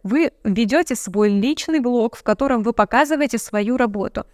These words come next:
И если вы будете под экспертностью понимать просто душный, обучающий, тренирующий контент, то это скучно.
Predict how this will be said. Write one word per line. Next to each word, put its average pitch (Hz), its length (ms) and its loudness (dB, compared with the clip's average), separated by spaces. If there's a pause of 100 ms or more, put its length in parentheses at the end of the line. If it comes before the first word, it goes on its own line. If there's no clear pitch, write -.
(200)
И 208 80 -4
если 311 300 2
вы 277 160 0
будете 240 400 0
под 220 180 0
экспертностью 247 640 0
понимать 226 520 2
просто 240 360 0
душный, 196 480 0
обучающий, 202 880 0
тренирующий 226 760 2
контент, 294 560 0 (420)
то 208 80 4
это 277 220 6
скучно. - 640 -4